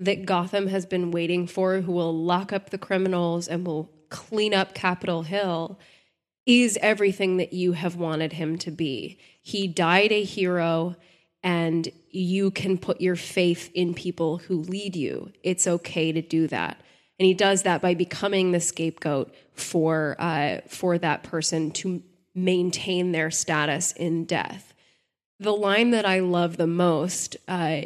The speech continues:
in his final justification for what he's about to do, Batman says, "Sometimes the truth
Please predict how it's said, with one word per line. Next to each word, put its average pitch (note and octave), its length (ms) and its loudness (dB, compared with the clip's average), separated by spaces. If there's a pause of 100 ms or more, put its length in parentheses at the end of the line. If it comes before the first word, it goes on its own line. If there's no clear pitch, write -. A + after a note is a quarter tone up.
(120)
in F3+ 220 2
his E3+ 340 -2
final E3+ 540 -2
justification E3+ 920 -4
for F3 120 -6
what E3 160 0
he's E3+ 180 -4
about D3+ 300 -2
to F3 100 -10
do, G#3 520 0 (340)
Batman A3+ 380 4
says, F#3+ 420 0
"Sometimes G3+ 800 0
the F#3+ 120 4
truth F3 480 -4